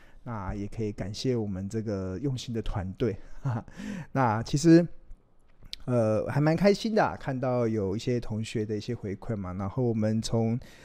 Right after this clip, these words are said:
呃，劝勇的这个每周三的这个卧虎藏龙这个直播，其实已经持续了两年多的时间了。那这两年多的时间，其实我们经历过市场的很多的一些动荡，有经历过这个两千，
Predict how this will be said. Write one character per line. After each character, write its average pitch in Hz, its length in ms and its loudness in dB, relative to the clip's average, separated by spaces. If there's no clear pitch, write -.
呃， 113 260 0
劝 139 220 0
勇 120 200 2
的 110 140 0
这 123 140 -2
个 107 440 -4
每 110 140 -4
周 131 180 -2
三 127 260 -4
的 113 300 -4
这 120 140 -8
个 117 60 -4
卧 160 120 6
虎 117 200 -2
藏 110 340 2
龙 131 320 -2
这 147 100 -4
个 135 120 -4
直 110 240 -6
播， 156 200 4
其 143 160 0
实 113 160 -2
已 110 60 2
经 113 260 0
持 - 200 -6
续 135 200 0
了 117 120 2
两 104 200 -6
年 101 140 -8
多 127 200 0
的 123 120 0
时 - 220 -2
间 110 280 -4
了。 95 80 -6
那 131 240 0
这 143 120 2
两 127 140 2
年 117 160 4
多 180 140 12
的 180 100 8
时 139 220 0
间， 180 280 2
其 190 120 -6
实 127 80 -2
我 117 60 -2
们 104 120 -4
经 123 200 -4
历 123 80 0
过 117 260 -2
市 - 240 -6
场 95 240 -8
的 104 100 -8
很 95 300 -10
多 117 260 0
的 117 160 -2
一 107 160 -2
些 107 380 0
动 117 240 -2
荡， 135 280 4
有 113 100 -10
经 117 220 -4
历 117 120 0
过 120 240 2
这 113 140 -2
个 107 200 2
两 101 220 0
千， 120 320 -2